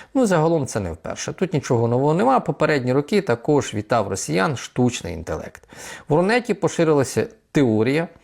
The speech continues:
що перед ударом курантів населення вітав не Путін, а його цифрова копія. Серед аргументів те, що голова суттєво була відокремлена від тіла, і Путін не сказав, що рік був важким.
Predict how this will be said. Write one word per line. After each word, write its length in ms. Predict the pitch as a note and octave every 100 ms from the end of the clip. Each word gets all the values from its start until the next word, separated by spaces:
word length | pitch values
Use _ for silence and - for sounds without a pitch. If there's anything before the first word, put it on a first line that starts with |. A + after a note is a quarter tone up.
| _ _
що 240 | - - G3
перед 260 | A3 G3+
ударом 500 | F#3 D3 D#3+ C#3 A#2
курантів 640 | G#2+ B2+ G#2 G2+ A2+ G3+ G3 -
населення 760 | F#3+ F#3 - B2+ F3 G#3 G3+
вітав 400 | A#2 A#2 C#3+ C3
не 140 | G#2+ G2+
Путін, 440 | - G3 F#3+ D3+ -
а 180 | A#2+
його 260 | A#2 G2 A#2+
цифрова 460 | - F#2+ G2 G2 G2
копія. 520 | - B2 - E2 - - - -
Серед 360 | - E3 C#3 A#2
аргументів 720 | A2+ A2+ D3+ G#3 G#3+ F#3+ F3+
те, 240 | - A3+
що 200 | A3 -
голова 320 | A#2 A#2+ B2 A2
суттєво 580 | - A2 - G#2+ E3
була 260 | A2 A2 G2
відокремлена 680 | F#2+ G#2+ - F#3+ D#3+ A2+ G2
від 160 | G2
тіла, 300 | - F#3+ F3
і 60 | D3+
Путін 360 | - F3 B2 G#2+
не 80 |
сказав, 400 | G#2+ - C3+ C#3+
що 180 | - F#2
рік 180 | G2 G#2+
був 180 | F#2 F2+
важким. 360 | D#2+ - -